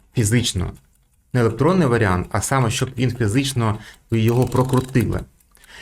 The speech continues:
І за системою Помодоро рекомендується на кожні двадцять, м, п'ять хвилин занять, е, п'ять або десять хвилин перерви. У цей час ви не відволікаєтеся,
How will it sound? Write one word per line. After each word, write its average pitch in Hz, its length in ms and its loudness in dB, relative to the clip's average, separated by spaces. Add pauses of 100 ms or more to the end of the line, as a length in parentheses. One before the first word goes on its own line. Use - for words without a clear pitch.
(160)
І 123 60 2
за 123 120 4
системою 135 320 2
Помодоро 170 560 2 (120)
рекомендується 135 880 2 (400)
на 113 100 0
кожні 131 400 2
двадцять, 107 720 0 (340)
м, 90 220 -6 (340)
п'ять 110 280 2
хвилин 135 640 0 (180)
занять, 127 680 -2
е, 95 420 -2
п'ять 127 460 0
або 95 220 -2
десять 107 380 -2
хвилин 92 460 -2 (240)
перерви. 87 500 -2 (460)
У 120 80 -2
цей 143 240 0
час 113 340 0
ви 104 140 2
не 120 180 2
відволікаєтеся, 135 920 2